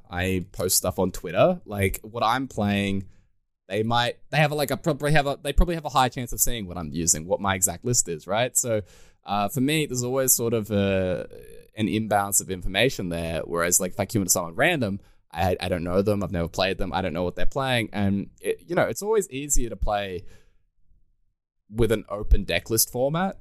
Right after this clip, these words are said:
I, I think, when you know what your opponent has or could have, or the, what their exact thirty is. Um,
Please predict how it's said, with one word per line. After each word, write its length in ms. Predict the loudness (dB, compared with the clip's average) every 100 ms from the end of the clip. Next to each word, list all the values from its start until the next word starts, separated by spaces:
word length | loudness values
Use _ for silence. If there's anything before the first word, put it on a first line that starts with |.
| -4
I, 140 | -4 -2
I 80 |
think, 280 | -2 0 0
when 140 | 0 0
you 100 | 0
know 280 | 0 2
what 280 | 2 0 0
your 120 | -2
opponent 480 | -2 0 2 2 -2 -4
has 380 | -2 0 2 0
or 100 | -2
could 200 | -6 0
have, 320 | 2 2 -2
or 140 | -6
the, 260 | -8 -6 -4
what 180 | -2 0
their 100 | 2
exact 380 | 2 0 0 -2
thirty 360 | 0 2 2
is. 320 | 0 2 2 0
Um, 340 | -2 4 4